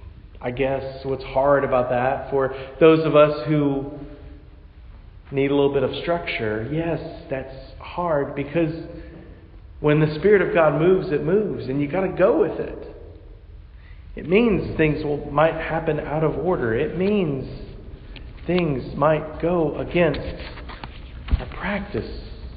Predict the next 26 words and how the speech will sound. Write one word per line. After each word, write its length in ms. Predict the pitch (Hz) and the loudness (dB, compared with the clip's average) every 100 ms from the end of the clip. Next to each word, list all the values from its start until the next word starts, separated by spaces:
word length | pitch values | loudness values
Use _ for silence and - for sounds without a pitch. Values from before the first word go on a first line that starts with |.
| - - - - - - - - - - - | -14 -14 -14 -14 -14 -14 -14 -14 -14 -14 -10
It 140 | 139 | -2
means 360 | 175 208 202 - | 2 4 2 0
things 180 | 165 151 | -2 0
won't 220 | 151 147 | 0 0
always 420 | - 156 175 165 147 | 0 2 4 2 2
be 240 | 151 151 | 2 2
exactly 560 | 147 131 147 156 156 147 | 0 -2 2 2 2 0
the 120 | 147 | 0
way 240 | 139 135 | 2 0
we 300 | 120 165 208 | 0 2 2
want 320 | 175 147 135 143 | 4 4 4 2
them 160 | 127 - | -2 -4
to 80 | 120 | -6
be, 420 | 117 117 120 120 - | -4 -4 -4 -6 -8
but 240 | 165 156 156 | -6 -6 -4
we, 640 | 208 208 165 135 131 139 | -2 -2 -2 -2 -4 -4
in 120 | 139 143 | -4 -2
the 80 | |
way 240 | 139 156 156 | 0 2 0
we 180 | 156 160 | -2 -2
want 260 | 135 131 | -2 -2
things, 200 | 135 127 | -4 -6
are 100 | 127 | -6
not 380 | 135 147 - - | -6 -8 -10 -8
quite 340 | 131 123 - | -6 -6 -6
yet 340 | 113 110 101 | -6 -6 -8